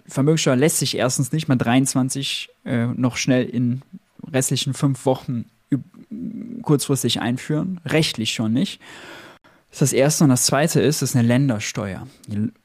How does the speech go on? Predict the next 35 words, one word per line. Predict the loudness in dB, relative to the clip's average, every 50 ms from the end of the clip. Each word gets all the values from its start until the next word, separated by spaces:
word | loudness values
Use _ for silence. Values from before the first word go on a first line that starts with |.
| _ -20
fließt | -18 -6 2 4 4 4 4 2 0 -2
in | -2 -2 -2 -2
die | -4 -6 -6 -8 -10 _ _ _ _ _ _ _ _ _ _ _ _ -2
Haushalte | 2 2 4 4 2 0 0 -2 -2 -4 -6
der | -4 -4 -2
Länder. | -2 0 0 0 0 0 -2 -6 -14 -12
Die | -10 -8
hilft | -2 2 4 6 6 6 4 0 -12 -8 -4 -4
dem | -4 -2 2
Bund, | 4 4 6 6 4 0 -2 -4 -6
der | -6 -4
Ampel | -2 0 0 0 -2 -4 -2 -2 -2 -2
für | -2 -2 2
dieses | 4 4 4 4 2
Problem | 0 -6 -6 -4 -2 0 0 0 -2 -2 -6 -10 _ _ _ -18
gerade | -14 -8 -6 -4 -2 -2 -4 -4 -6 -8 -8 -10 -14 _ _ _ -6
genau | -4 -4 -2 -2 -4 -6 -6 -8 -10 _ _ _ _ _ -4
gar | -2 0 0 0
nicht. | 0 -2 -6 -10 -14 -16 -16 -8
Ja, | -2 0 0 2
null | 2 4 4 4 4 4
Komma | 2 -2 -2 0 2
null. | 0 0 0 0 0
Und | 2 2 4
nochmal, | 4 2 2 0 -2 -2 0
es | -4 -6
fehlt | -6 0 4 4 4 4 4 0 -6 -14 -6
kein | -2 0 2 4 4
Geld, | 4 4 2 2 0 -2 -4 -8 -20 -20 -20 -18 -6
es | -2 -2 -2 2
fehlt | 2 2 2 2
nur | 2 -2
die | 0 0 -2
rechtliche | 0 0 0 0 0 -4 -6 -6 -6 -4 -4 -4
Legitimation. | 0 0 0 0 0 -4 -2 -2 -2 0 0 -2 -4 -4 -4 -4 -6